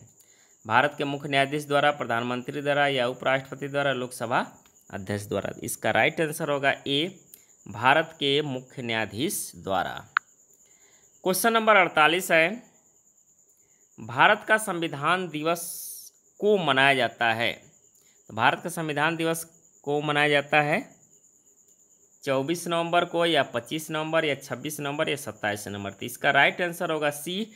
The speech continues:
छब्बीस नवंबर को। क्वेश्चन नंबर उनचास है, स्वतंत्र भारत में पहले आम चुनाव कब आयोजित किए गए थे? उन्नीस सौ तिरपन या उन्नीस सौ पचास या उन्नीस सौ सैंतालीस सैंतालीस या उन्नीस सौ इक्यावन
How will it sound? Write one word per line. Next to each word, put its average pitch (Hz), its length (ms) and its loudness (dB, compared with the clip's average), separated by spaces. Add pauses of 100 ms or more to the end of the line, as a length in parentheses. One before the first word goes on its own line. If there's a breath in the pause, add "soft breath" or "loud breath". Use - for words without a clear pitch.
(280 loud breath)
छब्बीस 127 600 -2
नवंबर 110 500 0
को। 95 160 -8
क्वेश्चन - 1300 -4
नंबर 185 240 2
उनचास 170 540 4
है, 175 220 2 (1040 soft breath)
स्वतंत्र 226 560 0
भारत 175 420 2
में 180 260 -2
पहले 165 340 2
आम 160 300 2
चुनाव 151 560 0
कब 151 300 -2
आयोजित 120 520 -2 (140)
किए 123 220 0
गए 98 200 -2 (140)
थे? 78 100 -12 (920 soft breath)
उन्नीस 147 300 -4
सौ 165 100 -2
तिरपन 165 500 0
या 147 180 2
उन्नीस 135 240 -4
सौ 135 80 -8
पचास 143 520 -2
या 135 80 -4
उन्नीस 127 220 -6
सौ 127 80 -10
सैंतालीस 123 580 -4
सैंतालीस 151 500 -4
या 123 100 -2
उन्नीस 117 260 -6
सौ 120 60 -8
इक्यावन 110 500 -2